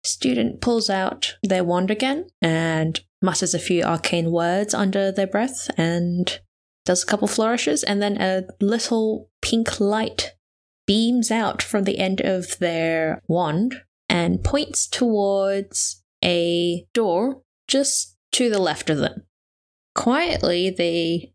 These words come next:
step closer and kind of looking around furtively,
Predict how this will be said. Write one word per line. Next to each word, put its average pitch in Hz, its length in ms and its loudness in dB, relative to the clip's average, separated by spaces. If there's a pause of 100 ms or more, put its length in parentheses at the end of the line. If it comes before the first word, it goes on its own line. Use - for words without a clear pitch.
(120)
step - 380 -4
closer - 760 0 (420)
and 151 260 2
kind 190 180 2
of 185 100 -4
looking 208 300 0
around 202 280 0
furtively, 156 720 -2